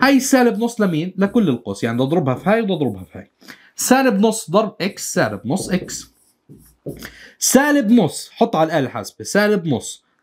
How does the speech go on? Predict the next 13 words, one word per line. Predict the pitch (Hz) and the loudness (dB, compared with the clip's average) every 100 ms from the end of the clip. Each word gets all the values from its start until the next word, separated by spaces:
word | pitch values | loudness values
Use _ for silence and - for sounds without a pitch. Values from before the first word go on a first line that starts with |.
| 143 | 2
ضرب | 185 180 - | 2 2 2
سالب | 202 220 202 | 2 2 0
ستة | 208 202 160 | -2 -4 -2
بعطيني | 147 190 160 | -2 0 0
موجب | 180 180 185 | 0 0 0
ثلاثة. | 127 87 - - _ | -2 -4 -8 -20 _
على | 214 277 | 0 2
الآلة | 247 | 2
الحاسبة | 220 120 - - | 0 -6 -8 -14
حطها، | - - _ _ | -20 -20 _ _
على | 233 254 | 2 2
الآلة | 170 262 294 | 2 2 2
الحاسبة. | - 151 - | -2 -6 -8